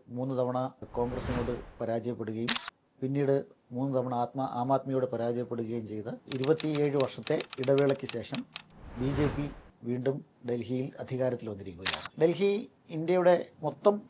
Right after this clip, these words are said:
പ്രതീകമാണ് എന്ന് പറയാൻ കഴിയില്ലെങ്കിലും ഇന്ത്യ രാജ്യത്തിന്റെ എല്ലാ ഭാഗത്തെയും ജനങ്ങൾ കുടിയേറി പാർക്കുന്ന പ്രദേശം എന്ന നിലയിൽ രാജ്യത്തിന്റെ ഒരു പരിച്ഛേദമായി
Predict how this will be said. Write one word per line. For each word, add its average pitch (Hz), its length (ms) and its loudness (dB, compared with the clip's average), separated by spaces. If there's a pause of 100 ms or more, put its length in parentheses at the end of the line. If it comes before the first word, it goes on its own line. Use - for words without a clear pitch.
(100)
പ്രതീകമാണ് 165 680 6
എന്ന് 147 180 -2
പറയാൻ 147 320 4
കഴിയില്ലെങ്കിലും 123 600 0 (160)
ഇന്ത്യ 165 300 8
രാജ്യത്തിന്റെ 175 500 6
എല്ലാ 165 300 10
ഭാഗത്തെയും 165 580 6
ജനങ്ങൾ 147 440 2 (140)
കുടിയേറി 175 340 6
പാർക്കുന്ന 151 520 2
പ്രദേശം 135 540 0
എന്ന 127 120 -4
നിലയിൽ 123 560 -2
രാജ്യത്തിന്റെ 139 460 2
ഒരു 135 80 2
പരിച്ഛേദമായി 131 880 2